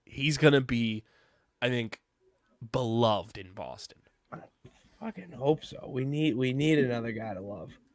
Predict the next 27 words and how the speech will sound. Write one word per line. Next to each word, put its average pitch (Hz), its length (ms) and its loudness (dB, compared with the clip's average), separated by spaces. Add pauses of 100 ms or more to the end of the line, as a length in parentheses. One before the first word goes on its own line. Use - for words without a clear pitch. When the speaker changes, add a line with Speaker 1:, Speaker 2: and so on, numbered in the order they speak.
(420)
Speaker 1:
Like, 110 540 -10 (880)
and 165 340 4
it's 202 200 6
so 254 220 10
cool, 226 260 4
too, 202 220 2
seeing, 190 300 2
like, 175 200 4
all 160 180 8
the 156 60 2
players 127 520 2
say, 120 140 2
like, 117 180 -4
"The 143 60 -2
World 143 280 4
Baseball 127 360 0
Classic - 400 -4
is - 100 -16 (240)
awesome." 104 320 -14 (540)
And 160 120 8
I 151 100 10
hope 196 320 10
that, 160 140 10
like, 143 340 8 (1600)
the, 131 580 6
the 135 220 -2 (840)
atmosphere 190 920 4